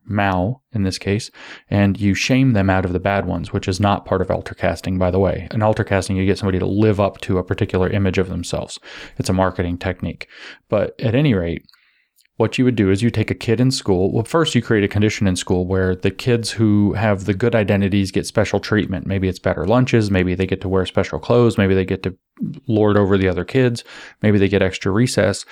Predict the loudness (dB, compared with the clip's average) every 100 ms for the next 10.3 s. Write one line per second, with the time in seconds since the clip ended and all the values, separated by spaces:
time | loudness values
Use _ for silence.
0 | -20 -18 -4 -2 2 2 4 4 4 4
1 | 2 -2 -2 0 0 0 -2 -4 -10 -20
2 | -16 -2 0 2 0 -2 -6 -4 -2 0
3 | 2 2 2 2 0 0 -4 -2 2 2
4 | 0 0 0 0 0 0 2 2 0 0
5 | 0 -2 -2 -4 -2 -2 -2 -2 0 0
6 | 0 -4 -2 0 2 0 -2 0 0 0
7 | 0 -2 0 0 -2 0 0 2 0 0
8 | 0 0 -2 -2 0 0 0 0 0 -2
9 | -2 -2 0 -2 -2 0 2 2 0 -4
10 | -2 -4